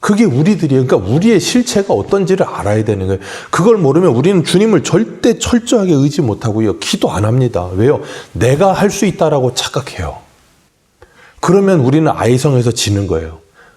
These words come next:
별 볼 일 없는 아이성도 못 이겨요. 근데 주님이 함께 하시면 여리고성도 이길 수 있다니까요. 그래서 주님은 우리에게 그걸 가르치시는 거예요.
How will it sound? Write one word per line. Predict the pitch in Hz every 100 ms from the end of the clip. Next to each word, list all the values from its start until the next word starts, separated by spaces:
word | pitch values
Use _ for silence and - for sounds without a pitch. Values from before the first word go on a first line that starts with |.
| _ _
별 | 127 135
볼 | 165 160
일 | 151
없는 | 139 135
아이성도 | 98 101 120 147 135
못 | 92 92 107
이겨요. | 110 85 85
근데 | - 165
주님이 | - 170 175 147
함께 | 139 151
하시면 | 131 135 90
여리고성도 | 98 175 170 - 147 117
이길 | 135 175 247
수 | -
있다니까요. | 113 - 85 78 - 92 110 - _ _ _ _ _
그래서 | - 202 180
주님은 | 170 180 190
우리에게 | 123 160 165
그걸 | 151 185 233
가르치시는 | 147 127 123 - 135 113
거예요. | 104